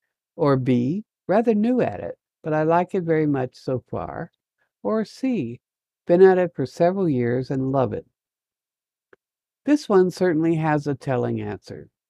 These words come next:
How do I feel about my home?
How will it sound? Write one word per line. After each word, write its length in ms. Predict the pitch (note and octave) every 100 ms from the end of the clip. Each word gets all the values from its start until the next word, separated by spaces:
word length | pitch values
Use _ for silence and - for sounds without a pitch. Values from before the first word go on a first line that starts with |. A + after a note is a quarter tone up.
| _ _ _
How 180 | - A#3+
do 140 | A#3+
I 160 | G#3+ G#3
feel 300 | - E3 D#3+
about 340 | D3 C#3+ C3+
my 240 | C3+ C3+ C3
home? 640 | - - G#3+ D3+ F2+ -